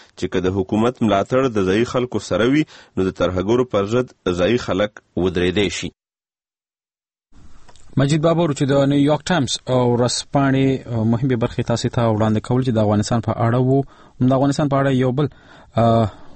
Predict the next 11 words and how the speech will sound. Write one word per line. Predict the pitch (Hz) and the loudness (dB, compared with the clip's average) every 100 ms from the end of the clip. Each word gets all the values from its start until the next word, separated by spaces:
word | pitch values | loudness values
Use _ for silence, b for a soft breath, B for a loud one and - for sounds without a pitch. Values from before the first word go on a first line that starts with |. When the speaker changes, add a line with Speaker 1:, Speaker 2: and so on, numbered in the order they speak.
| B | B
Speaker 2:
ورځپاڼې | - 113 110 - 127 123 113 | -4 0 0 0 0 0 2
هم | 131 101 113 | -2 0 0
لیکنه | 120 143 | 0 -2
کړې | 135 147 147 | 0 -2 0
ده. | 147 - - | 0 -2 -4
ازبکستان | 139 143 156 151 175 147 | -2 -2 -4 -2 -2 -2
غواړي | - 123 110 - 143 147 131 | -2 -4 -4 -2 0 0 0
د | |
افغانستان | 120 113 113 - 120 | 0 2 -2 0 -2
لپاره | 110 123 | 0 0
د | 117 | 0